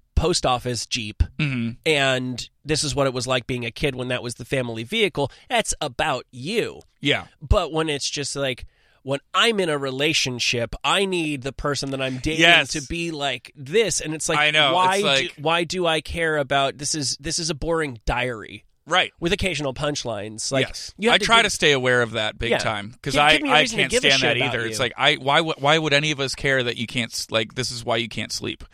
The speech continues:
Speaker 2: Unless you think it's
Speaker 1: Yeah.
Speaker 2: a common problem and none of us can sleep because of it,
Speaker 1: <laughs>
Speaker 2: then we're getting somewhere.
Speaker 1: Or it's so unusual that this is hilarious. Look at this, look at this
Speaker 2: Yeah.
Speaker 1: freak on display, and they're aware of how funny they are.
Speaker 2: I mean, ultimately,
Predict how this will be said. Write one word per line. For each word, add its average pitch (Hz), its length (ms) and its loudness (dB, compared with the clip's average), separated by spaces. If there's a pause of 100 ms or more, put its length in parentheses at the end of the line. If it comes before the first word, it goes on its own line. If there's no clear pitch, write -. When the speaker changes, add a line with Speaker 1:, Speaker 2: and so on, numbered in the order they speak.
(240)
Speaker 2:
Unless 180 360 4
you 226 80 0
think 208 180 0
it's 202 140 -4
Speaker 1:
Yeah. - 20 -2
Speaker 2:
a 135 40 -4
common 156 360 -2
problem 139 360 4
and 120 180 -2
none 131 160 2
of 151 80 -4
us 180 100 -2
can 196 140 -8
sleep 214 280 -2
because 208 280 -4
of 214 100 -4
it, 220 140 2 (100)
Speaker 1:
<laughs> 214 300 2
Speaker 2:
then 180 200 4
we're 180 80 -2
getting 180 240 2
somewhere. 110 380 -6
Speaker 1:
Or 247 160 8
it's - 140 0
so 190 180 6
unusual 170 480 0
that 143 140 -4
this 156 160 -4
is 147 100 -2
hilarious. 143 400 -2
Look 143 140 -4
at 131 80 -6
this, 135 280 -4
look 135 140 -4
at 131 80 -6
this 127 160 -4
Speaker 2:
Yeah. 180 300 2
Speaker 1:
freak 165 340 -8
on 139 220 -6
display, 139 300 -4
and 139 60 -2
they're 135 120 0
aware 135 260 0
of 120 80 -6
how 117 160 -6
funny 147 280 -4
they 110 200 -4
are. 87 180 -10
Speaker 2:
I 147 60 2
mean, 170 160 2 (100)
ultimately, 143 680 0